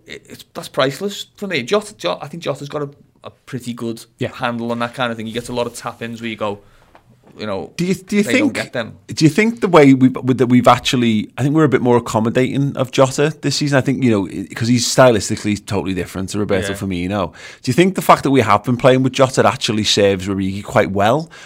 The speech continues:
Speaker 2: Because he's a very predatory
Speaker 1: Yeah,
Speaker 2: penalty
Speaker 1: so the ball's
Speaker 2: area
Speaker 1: going
Speaker 2: finisher.
Speaker 1: into them areas anyway. I,
Speaker 2: Yeah.
Speaker 1: I, you know, I think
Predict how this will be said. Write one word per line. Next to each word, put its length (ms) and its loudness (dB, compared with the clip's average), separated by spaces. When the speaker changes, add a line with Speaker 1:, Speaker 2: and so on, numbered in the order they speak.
Speaker 2:
Because 600 4
he's 280 0
a 60 6
very 260 6
predatory 680 0
Speaker 1:
Yeah, 320 -4
Speaker 2:
penalty 320 4
Speaker 1:
so 60 2
the 60 8
ball's 160 6
Speaker 2:
area 60 4
Speaker 1:
going 120 6
Speaker 2:
finisher. 260 2
Speaker 1:
into 120 2
them 80 -2
areas 540 -6
anyway. 480 0
I, 160 -4
Speaker 2:
Yeah. 100 -4
Speaker 1:
I, 60 4
you 120 2
know, 180 -2
I 80 -14
think 380 -4